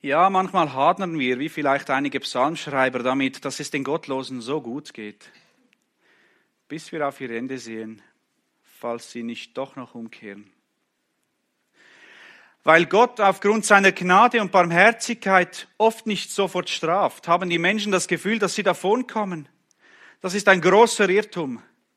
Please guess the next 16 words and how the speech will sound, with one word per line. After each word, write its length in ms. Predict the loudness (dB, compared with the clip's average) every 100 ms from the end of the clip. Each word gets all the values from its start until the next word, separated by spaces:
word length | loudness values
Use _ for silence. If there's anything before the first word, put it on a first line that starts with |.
| _ _ _
Gott 420 | 6 6 4 2
demütigt 560 | 4 6 4 0 0 2
Ungläubige, 720 | 2 4 4 4 2 0 -2 -4 -20 -14
indem 300 | -6 2 2
er 80 | 2
sie 140 | 0 0
bestraft. 800 | -2 -2 2 2 2 -4 -20 _ _ _
Irgendwann, 680 | -4 0 0 -2 -2 -2 -6 -16 _ _
früher 440 | -10 -4 -2 -2 -4 _ _ _ _ -12
oder 200 | -8 -8
später. 560 | -6 -4 -4 -4 -6
Aber 160 | -6 -2
Gott 400 | 0 0 -2 -20 _ _ _ _ _ 0
demütigt 480 | 2 2 -4 0
auch 200 | 0 0
Gläubige, 580 | -4 -4 -2 -4 -6 -8